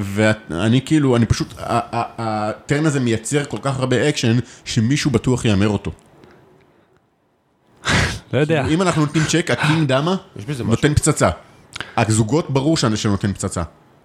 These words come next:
Speaker 1: אה, אה, ה-, הידיים, אה, זה, זה יד, ו-, ובמיוחד כשאנחנו חוסמים,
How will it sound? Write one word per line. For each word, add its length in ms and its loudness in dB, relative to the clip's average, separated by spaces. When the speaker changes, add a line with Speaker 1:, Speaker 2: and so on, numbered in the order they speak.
Speaker 1:
אה, 60 0
אה, 420 4
ה-, 260 2
הידיים, 480 2
אה, 120 2
זה, 220 2
זה 220 -2
יד, 320 2
ו-, 100 0
ובמיוחד 360 0
כשאנחנו 320 -2
חוסמים, 540 0